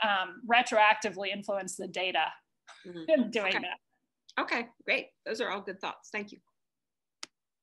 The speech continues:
Speaker 1: Oh, oh, sorry, real quick. And I don't think that takes doing it for even very many people. Like, if you did that for ten people, you would, you would have something to work with.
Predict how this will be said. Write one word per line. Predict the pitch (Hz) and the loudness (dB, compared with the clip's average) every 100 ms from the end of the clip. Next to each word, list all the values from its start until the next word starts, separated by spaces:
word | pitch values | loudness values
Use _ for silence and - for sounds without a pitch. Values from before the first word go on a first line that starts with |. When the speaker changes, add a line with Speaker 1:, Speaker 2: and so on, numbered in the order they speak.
| - | 4
Speaker 1:
Oh, | 247 233 | 4 6
oh, | 254 247 220 | 6 4 4
sorry, | - 233 233 | 2 2 2
real | 240 | 2
quick. | 240 - 240 | -2 0 2
And | 233 | 2
I | 254 190 | 2 0
don't | 240 240 269 262 | 4 4 4 2
think | 285 277 | 0 4
that | 240 - | 4 4
takes | - 226 220 - - - | 2 0 0 -2 -6 -6
doing | - 233 226 226 | -2 2 4 2
it | 208 - | 0 0
for | |
even | 220 226 214 | -2 -2 -4
very | 208 208 | -2 -2
many | 208 202 190 | -2 -6 -8
people. | - 190 160 - - | -10 -6 -4 -4 -4
Like, | 208 233 | -4 -2
if | 240 | 0
you | 262 | 2
did | 294 240 | 2 4
that | 220 - - _ - | 4 2 -4 _ -8
for | 202 | -8
ten | - 247 262 302 | -4 -2 -2 -2
people, | 320 320 330 359 359 - _ _ - | -4 0 2 2 0 -10 _ _ -8
you | 190 254 | 0 2
would, | 226 202 - | 2 0 -2
you | 220 262 | 0 2
would | - | 4
have | 233 233 | 2 2
something | 220 214 226 | -2 -4 -4
to | 208 | -4
work | 185 202 - | -2 -4 -2
with. | 262 | 0